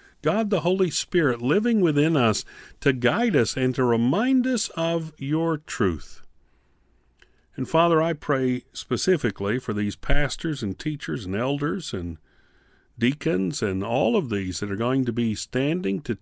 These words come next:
teach your truth to youngsters and oldsters alike this weekend.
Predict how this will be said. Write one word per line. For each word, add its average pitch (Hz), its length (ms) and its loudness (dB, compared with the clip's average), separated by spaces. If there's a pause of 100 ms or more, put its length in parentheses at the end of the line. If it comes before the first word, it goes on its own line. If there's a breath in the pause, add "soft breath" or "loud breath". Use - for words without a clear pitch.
teach - 480 -6
your 151 320 -2
truth 185 560 -2
to 104 100 -4
youngsters 160 720 -2
and 120 100 0
oldsters 175 600 -2
alike 120 460 -2 (460 loud breath)
this 131 240 2
weekend. 87 640 -2